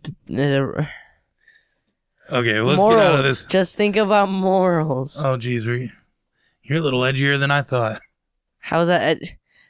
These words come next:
Speaker 1: okay.
Speaker 2: I, for one
Speaker 1: I'm the memer. I know what edgy is.
Speaker 2: I used to be edgy back in the day. Now I'm a hippie boy, like I said.
Speaker 1: That's still edgy.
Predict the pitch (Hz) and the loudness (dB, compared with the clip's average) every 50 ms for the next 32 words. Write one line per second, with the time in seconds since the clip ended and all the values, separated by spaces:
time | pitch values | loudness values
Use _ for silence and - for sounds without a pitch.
0 | _ _ _ _ _ _ _ _ - - - - - - - - - - - - | _ _ _ _ _ _ _ _ -18 -16 -16 -16 -18 -18 -16 -14 -14 -14 -14 -18
1 | - - - _ _ _ _ - 160 156 131 110 135 127 127 127 123 123 127 147 | -20 -20 -20 _ _ _ _ -4 -4 -4 -2 -2 -2 0 0 0 0 0 2 2
2 | 165 185 208 220 220 214 190 170 165 160 165 165 175 185 196 208 202 - 143 147 | 4 4 4 4 4 4 4 4 4 4 4 4 4 4 4 4 4 2 2 2
3 | 151 156 160 165 170 - - 165 170 - - - - 214 190 185 - - _ _ | 2 2 2 2 2 2 0 0 0 0 -2 0 0 2 2 0 0 -4 _ _
4 | _ _ _ _ _ _ _ _ - 170 180 170 175 165 - - 139 160 160 156 | _ _ _ _ _ _ _ _ -4 -2 0 0 0 -2 -2 -4 -2 -2 0 0
5 | 156 147 143 151 151 143 147 143 139 131 131 135 131 131 139 139 143 143 139 131 | 0 0 0 0 0 -2 -2 -4 -2 -2 0 0 0 0 0 2 2 0 0 -2
6 | - _ _ _ _ _ _ _ _ _ _ _ _ _ - 127 127 131 131 127 | -6 _ _ _ _ _ _ _ _ _ _ _ _ _ -4 -2 0 2 2 2
7 | 127 123 120 104 113 117 - 127 117 110 117 117 117 113 113 113 107 113 107 - | 0 0 -2 -2 -4 -4 -4 -4 -4 -2 -2 -2 -2 -2 -2 -4 -4 -6 -4 -4
8 | - - 123 120 117 117 110 - _ _ _ _ _ _ _ _ _ - - 139 | -2 -2 -2 -2 -2 -4 -6 -10 _ _ _ _ _ _ _ _ _ -6 -2 -2
9 | 139 135 - - - 135 - - - - - 143 147 - | -2 -2 -2 -4 -2 -2 -2 -4 -4 -4 -6 -6 -6 -8